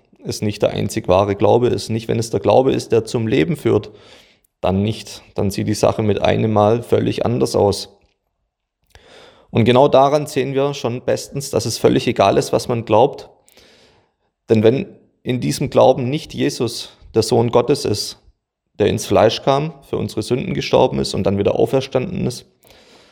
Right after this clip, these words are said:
dann ist es völlig irrelevant, ob es der Islam ist, der Buddhismus, der Hinduismus,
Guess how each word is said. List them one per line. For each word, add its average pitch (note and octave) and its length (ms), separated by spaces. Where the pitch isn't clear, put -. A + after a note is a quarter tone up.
dann G#2+ 160
ist A#2 100
es B2 160
völlig C#3 340
irrelevant, B2 720
ob G#2+ 140
es G#2+ 120
der - 120
Islam G#2+ 440
ist, - 160
der B2 60
Buddhismus, C3+ 800
der G#2+ 100
Hinduismus, C#3 840